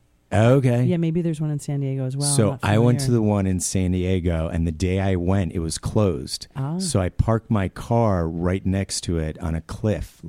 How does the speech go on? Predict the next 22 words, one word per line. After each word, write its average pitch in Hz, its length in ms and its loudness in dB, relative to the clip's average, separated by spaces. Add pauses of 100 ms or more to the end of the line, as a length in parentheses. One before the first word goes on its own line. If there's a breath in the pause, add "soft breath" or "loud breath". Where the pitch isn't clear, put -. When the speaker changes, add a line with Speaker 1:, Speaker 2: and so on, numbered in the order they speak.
(140)
Speaker 1:
and 85 420 -2 (680 soft breath)
I 92 140 0
just, 92 320 -4 (400)
I 92 80 -2
took - 240 -2 (200)
some - 220 -2
great 98 260 0
pictures 95 560 0
of, 80 100 -6
like, 85 160 -2
the 87 160 -4
ocean 92 360 0
right 117 200 2
there. 123 300 0 (380 loud breath)
I 98 100 2
felt 117 320 2
the 95 60 0
most 95 380 0
peace 101 460 -2
I 87 100 -2
think 90 260 -2
I'd 82 240 -2